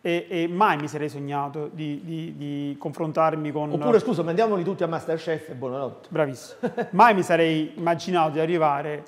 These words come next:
Speaker 1: di superare, di superare innanzitutto le fasi di selezione, poi addirittura di classificarmi primo, con circa quindicimila voti nel, nel complesso. Ehm, per dirti che cosa?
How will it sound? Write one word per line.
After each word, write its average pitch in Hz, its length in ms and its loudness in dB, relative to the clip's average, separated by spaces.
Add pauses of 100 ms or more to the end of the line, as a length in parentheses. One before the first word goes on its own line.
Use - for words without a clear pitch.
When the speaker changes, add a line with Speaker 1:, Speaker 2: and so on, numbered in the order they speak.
(840)
Speaker 1:
di 147 160 -8
superare, 175 600 8 (240)
di 160 160 -6
superare 170 240 4
innanzitutto 175 300 0
le 180 80 4
fasi 160 260 4
di 147 80 -4
selezione, 143 580 -4
poi 202 200 0
addirittura 170 480 2
di 147 180 -4
classificarmi 151 680 -2
primo, 147 380 -10 (400)
con 151 240 -4
circa 175 320 -2
quindicimila 147 560 -4
voti 131 320 -8
nel, 131 180 -12
nel 131 380 -12
complesso. 139 520 -14 (600)
Ehm, 165 1600 2 (880)
per 196 160 4
dirti 196 380 -4
che 214 160 2
cosa? 135 400 -4